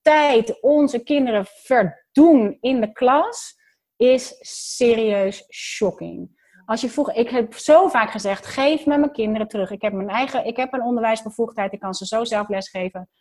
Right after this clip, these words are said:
Voor Kees en Jimmy was het, ja, die konden prima, eh, op school. Maar voor Jip was het echt zoveel fijner geweest om, je kon haar alles leren, maar niet op de manier waarop ze dat op school doen.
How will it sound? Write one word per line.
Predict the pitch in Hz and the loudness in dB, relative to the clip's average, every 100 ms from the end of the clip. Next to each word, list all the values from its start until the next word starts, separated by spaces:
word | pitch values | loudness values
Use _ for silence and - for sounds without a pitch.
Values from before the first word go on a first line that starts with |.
| _ _ - | _ _ -12
Voor | 202 | -2
Kees | 214 214 | 0 0
en | |
Jimmy | 214 233 214 | -2 -2 0
was | 202 196 | -4 -6
het, | 190 | -6
ja, | 190 | -6
die | 190 | -6
konden | 190 190 | -6 -6
prima, | 190 196 190 185 185 - _ _ _ | -6 -6 -4 -4 -6 -10 _ _ _
eh, | 185 180 | -6 -4
op | 190 | -6
school. | - 208 | -6 -4
Maar | 196 196 | -2 -4
voor | 220 | -2
Jip | 214 269 247 | 0 -2 -4
was | 208 | -8
het | 214 | -8
echt | 220 220 - _ | -8 -8 -14 _
zoveel | - 175 185 262 320 254 | -14 -4 2 4 4 0
fijner | 247 220 214 | -2 -4 -4
geweest | 214 202 196 190 - | -4 -4 -4 -6 -12
om, | - 208 202 - | -4 -2 -4 -6
je | 220 240 | -4 -2
kon | 247 226 | -2 -2
haar | 202 180 - _ | -4 -6 -10 _
alles | - 240 254 247 | 0 2 4 2
leren, | 233 247 277 311 427 - _ _ _ 185 | 2 4 2 0 -4 -12 _ _ _ -10
maar | 196 | -4
niet | 196 208 262 | -2 0 0
op | 240 | -2
de | 220 | -4
manier | 214 208 202 | -4 -2 -2
waarop | 196 190 | -2 -4
ze | 190 190 | -4 -10
dat | - | -10
op | 190 | -10
school | - 190 | -6 -4
doen. | 180 175 185 | -4 -6 -10